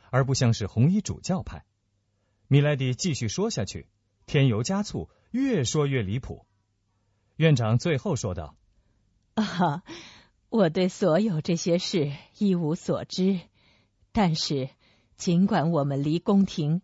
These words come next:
Speaker 2: 十分的遥远，尽管我们置身于尘世的利益之外，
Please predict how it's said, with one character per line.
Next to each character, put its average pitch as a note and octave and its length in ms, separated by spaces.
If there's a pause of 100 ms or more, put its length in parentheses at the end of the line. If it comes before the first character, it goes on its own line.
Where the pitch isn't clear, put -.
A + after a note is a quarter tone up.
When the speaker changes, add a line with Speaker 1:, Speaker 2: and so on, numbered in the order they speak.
Speaker 2:
十 G3+ 340
分 A#3+ 240
的 G#3+ 100
遥 E3 340
远， E3 360 (500)
尽 E3+ 280
管 C#3 340 (240)
我 D3+ 140
们 C3+ 160
置 D#3 240
身 E3+ 260
于 C#3+ 140
尘 C#3+ 380
世 - 180
的 C#3+ 120
利 D#3 300
益 C#3 80
之 G3 220
外， G3+ 420